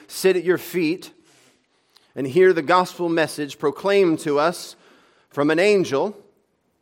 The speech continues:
by inspiration of the Holy Spirit, I pray that this gospel would penetrate our hearts, and that it might open up and release energy in our lives, that we might live for you and for our neighbor,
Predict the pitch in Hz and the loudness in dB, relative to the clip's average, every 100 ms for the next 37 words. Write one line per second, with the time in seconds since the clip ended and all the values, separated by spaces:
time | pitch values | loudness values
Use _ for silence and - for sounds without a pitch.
0 | _ 123 131 143 156 - 156 160 160 165 | _ -8 -4 -2 -4 -4 0 0 0 -4
1 | 156 151 160 165 160 - 160 139 135 131 | -4 -2 0 0 -2 -6 -2 0 0 0
2 | 156 143 135 98 - - _ 143 165 - | 0 2 0 -6 -18 -20 _ -4 -4 -4
3 | - - _ - 131 160 170 170 135 131 | -16 -20 _ -20 0 0 0 -4 -4 -2
4 | 135 135 131 - - 220 220 202 196 185 | 0 2 0 -2 -6 0 0 0 0 0
5 | 165 170 135 147 120 - - - _ _ | 2 0 0 -2 -2 -4 -16 -20 _ _
6 | _ _ _ _ _ _ _ _ - 113 | _ _ _ _ _ _ _ _ -16 -8
7 | 120 135 131 127 151 151 151 147 120 127 | -6 -4 -2 0 -2 0 0 0 0 -4
8 | 131 135 151 147 - 185 180 151 123 139 | -6 -4 -2 -4 -4 -2 0 0 -2 -4
9 | 135 135 135 160 151 131 120 139 135 143 | -2 0 2 4 4 2 -2 -4 -4 -2
10 | 139 135 151 185 156 - 196 202 185 151 | -2 -4 0 0 0 -4 2 4 4 2
11 | 208 156 131 131 170 156 143 180 185 123 | 0 2 0 -2 0 0 2 2 0 -2
12 | 98 | -12